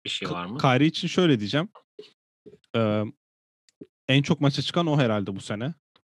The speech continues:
Speaker 2: Hani
Speaker 1: Evet.
Speaker 2: kendisi arada kendisine izin yazsa da, e,
Speaker 1: Üç,
Speaker 2: üç,
Speaker 1: üç yıldız arasında.
Speaker 2: üç yıldız
Speaker 1: Evet.
Speaker 2: arasında en çok maça çıkan oyuncu o. O yüzden
Speaker 1: Ki
Speaker 2: önce
Speaker 1: Harden da
Speaker 2: Harden
Speaker 1: sezon
Speaker 2: sezon
Speaker 1: sonuna
Speaker 2: sonuna
Speaker 1: kadar
Speaker 2: kadar
Speaker 1: oynamayacakmış.
Speaker 2: Ee, öncelikle bu do-,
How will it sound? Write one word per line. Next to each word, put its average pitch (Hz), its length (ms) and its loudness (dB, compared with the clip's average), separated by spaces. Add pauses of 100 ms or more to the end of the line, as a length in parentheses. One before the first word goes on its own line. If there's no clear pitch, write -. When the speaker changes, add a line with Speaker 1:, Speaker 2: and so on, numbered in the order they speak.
Speaker 2:
Hani 110 160 -4
Speaker 1:
Evet. 87 140 -12
Speaker 2:
kendisi 107 540 -4
arada 123 420 0
kendisine 113 460 -4
izin 117 240 -2
yazsa 117 400 0
da, 107 160 -4 (440)
e, 101 140 0
Speaker 1:
Üç, 180 320 2
Speaker 2:
üç, 131 120 0
Speaker 1:
üç 170 240 4
yıldız 127 320 4
arasında. 110 640 2 (100)
Speaker 2:
üç 139 200 -2
yıldız 131 240 2
Speaker 1:
Evet. 139 60 6
Speaker 2:
arasında 131 240 0
en 131 100 2
çok 139 160 0
maça 135 240 -2
çıkan 131 260 -2
oyuncu 123 380 -2
o. - 80 -2 (540)
O 123 100 2
yüzden 135 300 2 (600)
Speaker 1:
Ki 135 120 2
Speaker 2:
önce - 0 -
Speaker 1:
Harden 131 440 4
da 131 240 2 (760)
Speaker 2:
Harden 131 220 4
Speaker 1:
sezon - 0 -
Speaker 2:
sezon 135 200 4
Speaker 1:
sonuna - 0 -
Speaker 2:
sonuna 131 320 2
Speaker 1:
kadar 131 140 2
Speaker 2:
kadar 123 120 6
Speaker 1:
oynamayacakmış. 113 1000 2 (540)
Speaker 2:
Ee, 107 40 -4
öncelikle 127 880 0
bu 127 60 0
do-, 123 280 2